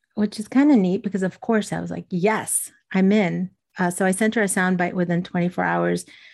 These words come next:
And, um, I got the gig, and there were, like, twenty other people trying out. So it was very exciting for me. And I think,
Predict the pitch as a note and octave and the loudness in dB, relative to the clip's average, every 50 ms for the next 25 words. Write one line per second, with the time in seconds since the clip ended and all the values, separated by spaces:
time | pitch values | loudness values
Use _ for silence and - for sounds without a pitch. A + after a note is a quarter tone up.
0 | _ _ _ _ _ - G3 F#3 F3+ F3+ F3 F3+ F3+ F3+ F#3 - - _ - F#3+ | _ _ _ _ _ -2 0 0 0 0 0 0 0 -2 -4 -6 -12 _ -2 -2
1 | F3+ F3 F3 F3 - - F#3 F3+ - G3 D#3+ E3 F3+ - - - - D4 D#4 D#4 | 0 0 -2 -4 -2 -2 -2 -2 0 -2 -4 -4 -6 -10 -12 -4 0 2 4 4
2 | A3 F#3+ G3 G#3+ G#3+ - _ - - - - - _ _ - G#3+ F#3+ F#3+ F#3 F#3+ | 4 2 0 -2 -6 -8 _ -20 -20 -20 -20 -20 _ _ -4 -2 0 2 0 0
3 | G3+ G#3 G3+ G#3 F#3+ F#3 G3+ G3+ G3 F#3+ F#3 F3+ F3 E3+ F3 E3+ - - _ - | 0 -2 0 0 2 2 4 2 2 2 2 0 0 0 -2 -4 -6 -16 _ -4
4 | - B3 A3+ A3+ A3 G#3 G3 G3+ G3 G3 G3 F#3 F#3 F#3 F#3 - - F3+ E3+ F3+ | -2 0 2 4 4 4 4 2 2 0 -2 -2 -2 -4 -4 -2 -2 -2 -2 0
5 | F3+ F3 F3+ - - F#3+ F#3 F#3+ F#3 G#3+ A#3 A#3+ A#3+ A3+ - G#3 F#3+ F#3+ G#3 F#3+ | -2 -4 -4 -6 -4 -2 -2 0 0 0 -2 -2 -4 -4 -2 -2 -2 -2 -2 -4
6 | - F#3+ F3+ F3+ F#3 - F#3+ G3+ G3+ G3+ - B3 C#4+ C#4 - | -4 -2 -2 -2 0 0 0 0 0 2 2 2 2 2 0